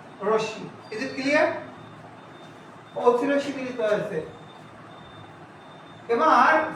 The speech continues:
ফলে ও বিন্দুতে কি কি দেখো, দুটি সন্নিহিত কোণ উৎপন্ন হয়েছে। দুটি সন্নিহিত কোণ উৎপন্ন হয়েছে না? আমরা লিখবো যে ফলে ও বিন্দুতে সন্নিহিত কোণ দুটোর নাম দেবো কি? বিওসি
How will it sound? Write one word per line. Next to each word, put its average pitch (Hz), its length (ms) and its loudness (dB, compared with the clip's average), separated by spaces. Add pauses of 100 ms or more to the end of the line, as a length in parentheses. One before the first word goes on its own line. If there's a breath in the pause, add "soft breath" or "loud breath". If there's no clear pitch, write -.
ফলে 285 320 8
ও 285 300 8
বিন্দুতে 285 680 2
কি 330 160 0
কি 311 120 0
দেখো, 269 300 2
দুটি 320 420 -2
সন্নিহিত 302 420 4
কোণ 302 200 0
উৎপন্ন 269 360 -2
হয়েছে। 202 320 0
দুটি 262 420 -6
সন্নিহিত 269 320 -6
কোণ 285 180 -4
উৎপন্ন 285 300 -4
হয়েছে 277 300 -6
না? - 20 -4
আমরা 240 420 -6
লিখবো 240 260 -6
যে - 100 -10
ফলে 233 160 -4
ও 240 200 0
বিন্দুতে 262 460 -2 (680)
সন্নিহিত 277 340 -2
কোণ 277 240 -4
দুটোর 262 220 -4
নাম 220 240 -2
দেবো 196 220 -6
কি? - 160 -8
বিওসি 240 1900 -2